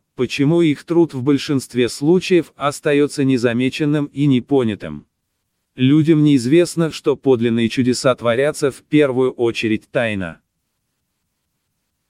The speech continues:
Двадцать четвертое. Что касается Третейского суда как средства укрепления всеобщего мира,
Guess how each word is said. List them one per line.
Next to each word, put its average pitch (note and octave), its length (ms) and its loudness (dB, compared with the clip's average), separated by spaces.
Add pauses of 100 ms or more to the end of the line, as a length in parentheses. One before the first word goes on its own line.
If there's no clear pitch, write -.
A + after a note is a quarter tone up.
(760)
Двадцать D#3+ 580 0
четвертое. A2 720 -4 (760)
Что - 300 -2
касается D3+ 600 0
Третейского C3 640 0
суда C3+ 360 0
как C3+ 220 -4
средства B2+ 500 -4
укрепления A#2+ 800 -2
всеобщего C3 600 -2
мира, A#2+ 500 -2